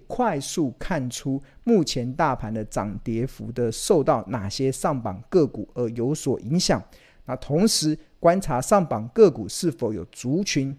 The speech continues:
的轮动跟轮涨的情况，也可以帮助投资人找到快速主流发动的类股。那在这个版本中，我们按了这个确认，这个就是这个有没有看到这个像 information 的这个讯号，你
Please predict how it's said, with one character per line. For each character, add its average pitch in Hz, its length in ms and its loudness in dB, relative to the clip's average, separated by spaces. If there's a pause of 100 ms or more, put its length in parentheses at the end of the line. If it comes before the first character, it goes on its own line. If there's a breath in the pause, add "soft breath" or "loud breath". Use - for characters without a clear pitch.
的 123 100 -2
轮 123 380 0
动 120 320 4
跟 139 200 -4
轮 123 220 0
涨 151 160 -2
的 98 80 -6
情 - 300 -6
况， 160 280 -2
也 120 120 -8
可 - 120 -6
以 131 60 0
帮 170 320 -2
助 202 260 2
投 120 200 -8
资 135 180 -6
人 117 180 -4 (280)
找 143 240 2
到 127 240 2 (140)
快 165 340 0
速 131 260 -4
主 110 300 -8
流 107 180 -4
发 127 320 -6
动 123 180 -4
的 113 100 -4
类 139 200 4
股。 - 260 -6 (520 soft breath)
那 160 120 0
在 190 100 4
这 190 120 2
个 180 100 2
版 180 220 8
本 175 160 8
中， 170 260 2
我 143 80 -2
们 110 380 -4
按 131 200 -2
了 120 80 -2
这 110 120 -6
个 120 80 -2
确 131 260 -2
认， 110 240 -4
这 147 80 -4
个 139 80 2
就 135 100 -2
是 135 160 -2
这 127 140 -4
个 123 100 2
有 117 60 2
没 113 60 0
有 113 40 -2
看 127 140 -2
到 120 160 0
这 117 100 -4
个 113 120 0
像 135 160 -2
information 160 680 2
的 135 80 -2
这 127 120 -2
个 131 80 0
讯 135 320 -4
号， 131 280 -4
你 127 80 -10